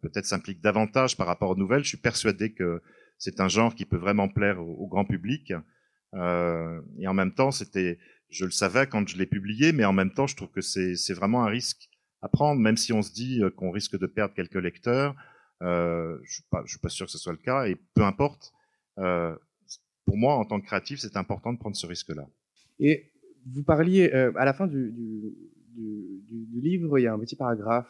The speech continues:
Speaker 2: où vous vous exprimez, une postface, et vous dites que, euh, sortir un livre illustré jeunesse, c'est une manière de retomber en enfance. Est-ce que c'est aussi ça, peut-être, le pouvoir des, des images ?
Speaker 1: Oui, après, c'est, tout dépend de l'âge qu'on a. Moi, je, je, dans une semaine, je vais avoir, euh, soixante ans,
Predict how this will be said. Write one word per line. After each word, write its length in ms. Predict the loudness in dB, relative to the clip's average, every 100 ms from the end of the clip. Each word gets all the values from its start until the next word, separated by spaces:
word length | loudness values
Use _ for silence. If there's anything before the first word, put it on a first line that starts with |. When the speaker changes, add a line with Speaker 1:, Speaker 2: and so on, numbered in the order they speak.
| -10
Speaker 2:
où 60 |
vous 120 | -10 -10
vous 160 | -6
exprimez, 400 | -6 -6 -8 -2
une 160 | 0 0
postface, 580 | -4 -8 -4 -2 -2 -10 -16 -18 _ _ _
et 120 | 2
vous 100 | 4
dites 180 | 4 4
que, 100 | 6
euh, 880 | 6 4 0 0 2 0 -2 -4 -8 -12 _ -6
sortir 260 | -2 4
un 40 | 6
livre 200 | 6 4
illustré 400 | 2 -2 -2 0
jeunesse, 500 | 2 2 0 -6 -8 _ _ -4
c'est 140 | 2
une 60 | 4
manière 200 | 4 4
de 60 |
retomber 400 | 0 0 6 6
en 100 | 6
enfance. 520 | 2 -2 -8 -8 -12 _ _ -10
Est-ce 120 | 0
que 80 | 2
c'est 140 | 6
aussi 240 | 4 4 0
ça, 160 | 0
peut-être, 440 | 0 0 0 0 -4
le 100 | -4
pouvoir 640 | -6 0 2 2 -4 -20 -6
des, 360 | -4 -4 -8 -6
des 180 | -4 0
images ? 380 | 0 0 -4 -14 _ _ _ _ _
Speaker 1:
Oui, 160 | 6 8
après, 320 | 6 4 4
c'est, 140 | 0
tout 140 | -4 2
dépend 240 | 4 6
de 40 |
l'âge 160 | 6 6
qu'on 160 | 6 6
a. 100 | 8
Moi, 140 | 6
je, 200 | 6 4
je, 420 | 6 4 6 6
dans 160 | 4 4
une 180 | 4 4
semaine, 360 | 6 6 6
je 80 | 6
vais 60 | 4
avoir, 220 | 4 6
euh, 140 | 4
soixante 400 | 4 0 0 2
ans, 180 | 2